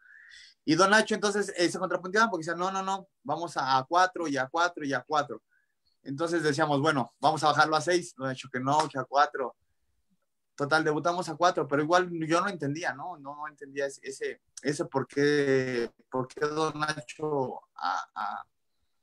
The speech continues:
a cuatro. Y decía, "Bueno, a seis igual está bien, ¿no?". Eh, y uno, uno cuando debuta igual se emociona, ¿no? Pues no debutar como todos, sino diferente, ¿no? Un poquito diferente.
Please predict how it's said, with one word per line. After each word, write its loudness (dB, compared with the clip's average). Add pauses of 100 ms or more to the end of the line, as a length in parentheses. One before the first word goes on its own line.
(520)
a -2
cuatro. 4
Y 4
decía, 0
"Bueno, 2
a 6
seis 2
igual 4
está 2
bien, -2
¿no?". -6 (460)
Eh, 2
y 0
uno, 4
uno 2
cuando 4
debuta 6
igual 6
se -4
emociona, 2
¿no? -2
Pues -6
no 0
debutar 4
como -2
todos, 2
sino -2
diferente, -2
¿no? -6
Un -20
poquito -4
diferente. -6